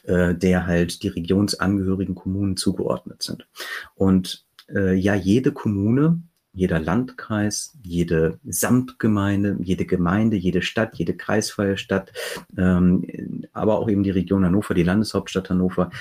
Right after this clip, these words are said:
die sind alle dazu verpflichtet, ein eigenes Verzeichnis der Verarbeitungstätigkeiten zu, zu haben, zu führen und zu pflegen. Ihr sprecht trotzdem einen meines Erachtens total wichtigen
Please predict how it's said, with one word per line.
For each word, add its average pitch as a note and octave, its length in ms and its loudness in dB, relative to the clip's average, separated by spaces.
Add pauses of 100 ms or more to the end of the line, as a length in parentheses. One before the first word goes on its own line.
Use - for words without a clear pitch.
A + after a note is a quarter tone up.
(180)
die G2+ 140 -4
sind F#2+ 280 0 (140)
alle D3+ 480 2 (160)
dazu G2 300 -4
verpflichtet, - 640 -4
ein G#2+ 100 -6
eigenes G#2+ 640 -2
Verzeichnis - 880 -2
der F#2 140 -8
Verarbeitungstätigkeiten - 1300 -10
zu, - 200 -16 (160)
zu - 180 -4
haben, A2+ 320 0
zu - 100 -14
führen G#2+ 380 2 (360)
und G2+ 140 -6
zu - 80 -4
pflegen. E2+ 480 0 (300)
Ihr - 100 -4
sprecht - 300 -4
trotzdem C3 420 0
einen G#2+ 260 2
meines G#2+ 280 2
Erachtens - 480 -4
total G2 400 -4
wichtigen A2+ 640 0